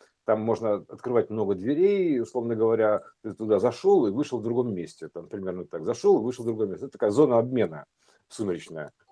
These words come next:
То есть, э, та-, там вообще суматоха такая происходит, обмен данными.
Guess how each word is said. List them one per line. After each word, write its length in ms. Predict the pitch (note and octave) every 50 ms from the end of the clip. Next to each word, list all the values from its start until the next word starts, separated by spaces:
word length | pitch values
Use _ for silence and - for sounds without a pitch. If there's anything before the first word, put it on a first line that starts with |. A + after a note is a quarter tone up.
| _
То 80 | - F2+
есть, 260 | E2 D#2+ - _ -
э, 340 | F2+ E2 E2 E2+ E2 E2+ D#2+ -
та-, 220 | - A2 F#2+ D#2+ _ -
там 180 | C3 A#2+ G#2+
вообще 300 | A2 A2 - - G2+ F#2
суматоха 500 | - - A#2 B2+ C#3+ - - A#2 G#2+ - -
такая 220 | F#2 F2 E2 D#2+
происходит, 520 | - - G2 G2+ F#2+ - F#2+ E2+ D#2+ D#2
обмен 300 | G2 G2 G#2+ A2+ A2 G#2+
данными. 440 | G#2 G#2+ F#2+ F2 E2 D#2+ D#2 D#2 D#2